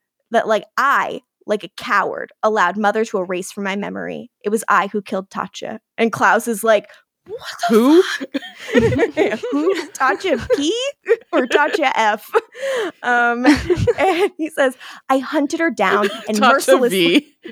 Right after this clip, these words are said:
Speaker 1: Tatcha
Speaker 2: Vikings.
Speaker 1: V. <laughs> Fair. <laughs> Um, he says, "I mercilessly feasted upon her flesh and I tore her from us.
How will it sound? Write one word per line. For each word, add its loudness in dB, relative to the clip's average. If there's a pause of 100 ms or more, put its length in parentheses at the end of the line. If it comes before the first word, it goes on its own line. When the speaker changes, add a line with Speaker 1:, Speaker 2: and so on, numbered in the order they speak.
Speaker 1:
Tatcha 4
Speaker 2:
Vikings. 2
Speaker 1:
V. 0
<laughs> -20
Fair. 0
<laughs> 0 (1700)
Um, 2 (200)
he 2
says, -4
"I 2
mercilessly 0
feasted -4
upon 2
her 2
flesh 0
and 0
I 2
tore 2
her 2
from 0
us. -6